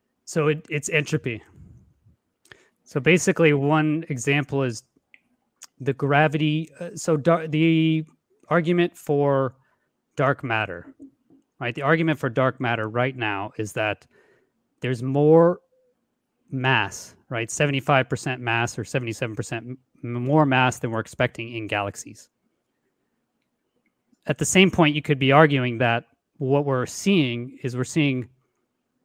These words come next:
uh, effects, right? We're seeing galaxies held together where we should expect them to be flying apart. So in that case, we're expecting,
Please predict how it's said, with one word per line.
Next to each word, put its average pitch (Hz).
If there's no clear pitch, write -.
uh, 120
effects, -
right? 135
We're 135
seeing 139
galaxies 135
held 156
together 117
where 131
we 131
should 127
expect -
them 127
to 127
be 123
flying 127
apart. 107
So -
in 135
that 175
case, 139
we're 135
expecting, 135